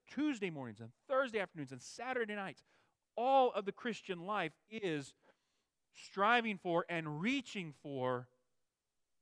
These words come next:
the fullness of Christ, and to be like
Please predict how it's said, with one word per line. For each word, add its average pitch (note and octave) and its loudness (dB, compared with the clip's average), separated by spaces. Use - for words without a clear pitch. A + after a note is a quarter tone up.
the A2+ -20
fullness C3+ -8
of G2 -20
Christ, - -18
and A#2+ -20
to A2+ -18
be C3+ -8
like B2 -8